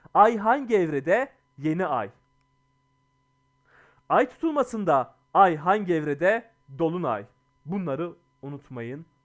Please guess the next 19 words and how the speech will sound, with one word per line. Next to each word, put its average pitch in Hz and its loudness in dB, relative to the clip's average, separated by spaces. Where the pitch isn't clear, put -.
not 139 -12
alın 123 -12
sevgili 117 -12
öğrenciler. 110 -10
O 180 -8
zaman 120 -12
burada 123 -6
ay 120 -4
yeni 127 -12
ay 120 -8
evresinde 110 -10
B 135 -4
şıkkı 117 -16
olacak. 110 -14
Evet, - -2
on 330 -6
altıncı 262 -2
sorumuza 165 -8
geçtik. 131 -8